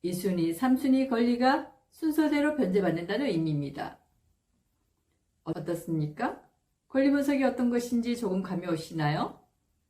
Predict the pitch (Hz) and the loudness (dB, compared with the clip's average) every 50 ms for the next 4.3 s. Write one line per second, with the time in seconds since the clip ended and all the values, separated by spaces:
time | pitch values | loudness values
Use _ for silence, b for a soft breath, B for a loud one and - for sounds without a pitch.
0 | _ _ _ _ _ _ _ _ _ _ - 285 285 294 285 311 302 311 302 285 | _ _ _ _ _ _ _ _ _ _ -2 2 2 4 4 4 4 2 2 4
1 | 285 277 277 262 254 262 254 262 254 254 247 - - - 247 247 254 254 254 277 | 4 4 6 6 4 4 4 2 0 0 -2 -4 -4 0 2 4 4 4 4 2
2 | 277 - - 196 180 185 185 - 196 185 185 180 180 190 302 - - 285 285 277 | -2 -6 -8 -6 -6 -4 0 0 0 0 0 -2 -2 -4 -6 -4 -2 0 0 0
3 | 262 269 - - 202 233 233 - 240 - 208 202 - 226 208 208 202 190 196 185 | 0 -2 -6 -10 -10 -8 0 0 2 2 2 0 -2 -4 -2 -2 -2 -2 0 0
4 | 190 214 262 330 - | 0 0 0 -2 -4